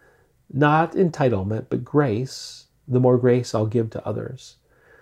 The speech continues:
And the more that I allow the grace to take hold of my life, the more the truth lives through me in fresh ways and in new ways, to the glory of God.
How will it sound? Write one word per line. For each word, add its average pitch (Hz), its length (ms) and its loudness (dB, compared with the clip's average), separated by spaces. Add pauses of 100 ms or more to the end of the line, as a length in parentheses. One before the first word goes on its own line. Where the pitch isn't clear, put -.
(260)
And 127 160 4
the 135 60 4
more 175 260 8
that 165 160 4
I 139 80 6
allow 135 320 6
the 147 140 4
grace 135 420 2
to - 140 -14
take 127 220 -6
hold 135 200 2
of 120 80 -2
my 113 140 -4
life, 113 440 -2
the 123 80 -2
more 135 420 0
the 110 100 -6
truth 127 560 -2
lives 117 260 -4
through 139 240 -2
me 104 300 -10 (480)
in 110 180 -8
fresh 127 400 -4
ways 101 420 -2
and 107 140 -6
in 107 160 -6
new 123 180 -2
ways, 101 580 -8 (420)
to 104 120 -6
the 101 100 -4
glory 95 380 -2
of 92 120 -8
God. 110 340 -10